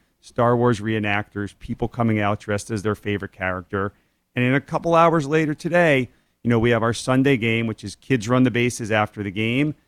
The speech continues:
and we're doing Touch a Truck, which we've got, you know, backhoes and bobcats that are gonna be parked out in back of the stadium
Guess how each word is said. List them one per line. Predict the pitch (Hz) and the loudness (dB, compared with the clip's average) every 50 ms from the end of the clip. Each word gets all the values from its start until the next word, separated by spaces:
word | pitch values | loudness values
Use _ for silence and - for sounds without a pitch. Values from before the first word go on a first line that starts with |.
| _ _ _ _ | _ _ _ _
and | - 107 107 104 | -2 0 0 2
we're | 104 113 | 0 0
doing | 101 107 113 113 113 107 | 0 0 0 0 0 -2
Touch | - - 151 156 - - | -2 -2 -2 -2 0 -4
a | 131 | -6
Truck, | - - 110 104 104 101 - | -4 -2 -2 -2 -2 -2 -4
which | 107 - - | -14 -16 -14
we've | 107 98 85 | -18 -18 -6
got, | - 110 98 95 - | -2 -2 -2 -2 -6
you | 101 | -14
know, | 95 90 _ | -16 -10 _
backhoes | - 107 110 110 - - 123 117 113 113 110 95 | 0 0 0 0 -2 -2 0 2 2 2 0 -2
and | 101 95 85 | -6 -8 -4
bobcats | 104 104 110 120 - - 117 107 107 107 - _ | -2 -2 -2 -2 -2 -4 -4 -2 -2 -4 -6 _
that | - 101 | -10 -10
are | 104 | -8
gonna | 101 104 | -8 -10
be | |
parked | 98 - - 123 117 113 - - | -10 -6 -2 -2 -2 -2 -2 -6
out | 110 101 95 | -6 -6 -6
in | 101 | -6
back | 101 104 104 110 - | -4 -4 -4 -4 -6
of | 117 | -10
the | 110 | -12
stadium | - - - 101 101 101 107 110 120 | -12 -10 -8 -8 -8 -6 -6 -6 -8